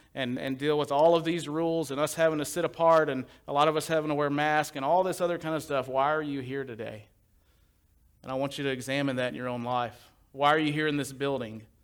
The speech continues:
Why are you spread out in other rooms on our campus? And why have you taken time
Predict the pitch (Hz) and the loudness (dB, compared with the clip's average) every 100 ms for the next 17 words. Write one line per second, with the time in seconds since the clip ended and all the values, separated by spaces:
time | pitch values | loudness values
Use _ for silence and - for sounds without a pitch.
0 | _ _ _ - 135 147 151 147 151 151 | _ _ _ 0 4 4 2 -2 0 4
1 | 147 151 143 143 143 147 143 131 127 143 | 4 4 0 0 -2 -2 -4 -6 -6 -8
2 | 143 135 131 139 139 156 165 151 143 156 | -8 -8 -8 -2 4 4 4 0 -2 -4
3 | 147 139 151 143 139 | -4 -4 -2 0 -2